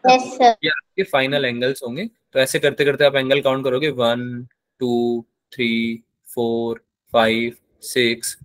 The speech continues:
Speaker 2: seven, eight, nine, ten और ये इलेवन। और इनमें से एक common angle होगा तो उसको आप हटा दो, हटा सकते हो, ठीक है? तो basically आपका total आ जाएंगे इलेवन,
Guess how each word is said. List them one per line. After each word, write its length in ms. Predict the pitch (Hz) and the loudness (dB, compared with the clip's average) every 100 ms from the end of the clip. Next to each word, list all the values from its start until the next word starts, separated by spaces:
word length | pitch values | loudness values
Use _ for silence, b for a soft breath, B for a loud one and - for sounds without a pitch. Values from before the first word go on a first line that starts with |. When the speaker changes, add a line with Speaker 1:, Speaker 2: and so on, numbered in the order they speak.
| _ | _
Speaker 2:
seven, 400 | - 131 120 123 117 | -2 2 2 2 0
eight, 260 | 117 117 | -2 -2
nine, 280 | 120 113 117 | -2 -2 -2
ten 320 | 117 113 123 147 _ _ _ _ _ _ - | -2 -2 -2 -8 _ _ _ _ _ _ -2
और 160 | 110 | 0
ये 260 | 117 135 214 _ _ - | 2 -2 -4 _ _ -4
इलेवन। 360 | 117 110 104 104 | 2 4 2 -2
और 140 | 120 | 0
इनमें 200 | 131 135 | 0 0
से 100 | 135 | 0
एक 120 | 147 | 0
common 320 | 131 117 131 135 | 2 4 4 0
angle 300 | 135 139 131 | 0 0 0
होगा 220 | 127 220 | 2 0
तो 140 | - | -2
उसको 220 | 139 - | -8 0
आप 240 | 127 139 _ _ - | 2 2 _ _ -8
हटा 220 | 113 113 117 | 0 2 2
दो, 140 | 135 - 120 | -2 -6 -2
हटा 180 | 117 123 | 2 2
सकते 280 | 123 - | 0 -6
हो, 100 | 175 226 _ _ - | -8 -8 _ _ -12
ठीक 120 | 180 | -10
है? 60 | 147 _ _ _ - | -10 _ _ _ -12
तो 60 | 123 | 0
basically 500 | 113 113 117 113 113 | 0 0 0 2 2
आपका 240 | 104 - | 2 0
total 320 | 123 107 110 | 0 0 2
आ 60 | 107 | 2
जाएंगे 280 | 110 139 165 | 2 -4 -6
इलेवन, 340 | 104 104 104 | -6 -8 -14